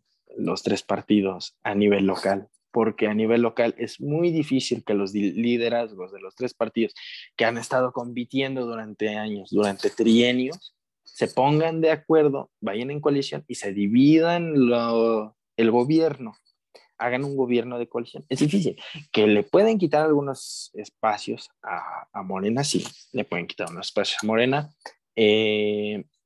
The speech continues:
¿por qué no es el presidente de la República? ¿Por qué ya no está esa marca llamada Andrés Manuel López Obrador en, tomándose una foto con cada candidato a diputado o con cada candidato a senador o a gobernador?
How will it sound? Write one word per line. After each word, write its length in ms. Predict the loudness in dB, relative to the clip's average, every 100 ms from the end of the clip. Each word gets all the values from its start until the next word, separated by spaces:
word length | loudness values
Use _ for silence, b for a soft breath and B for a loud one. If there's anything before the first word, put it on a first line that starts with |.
| _ _ _ _ _
¿por 140 | -4
qué 140 | 0 -2
no 60 |
es 120 | -2 -6
el 100 | -6
presidente 480 | -8 -6 -6 -6
de 120 | -6 -6
la 140 | -8
República? 520 | -10 -8 -8 -6 -8 B -4
¿Por 100 | -2
qué 120 | 2
ya 80 | 2
no 80 | 2
está 260 | 2 2 2
esa 180 | 2
marca 320 | 2 0 2 2
llamada 440 | 2 2 2 2
Andrés 340 | -2 -4 -4 -6
Manuel 220 | -4 -4
López 280 | -4 -6 -4
Obrador 460 | -4 -4 -4 -6 B B B _ _ -12
en, 560 | -10 -10 -14 -12 -14 -4
tomándose 420 | 0 2 2 2
una 140 | 0
foto 260 | 0 0 0
con 280 | -2 -4 -6 _
cada 260 | -4 -2 -2
candidato 460 | -4 -4 -4 -4 -8
a 40 |
diputado 560 | -8 -6 2 2 2 -2
o 120 | -6
con 180 | -10 -6
cada 240 | -6 -4
candidato 480 | -8 -8 -8 -8 -10
a 20 |
senador 540 | -8 -4 2 4 4
o 20 | 2
a 60 |
gobernador? 600 | -4 -10 _ -4 -2 -2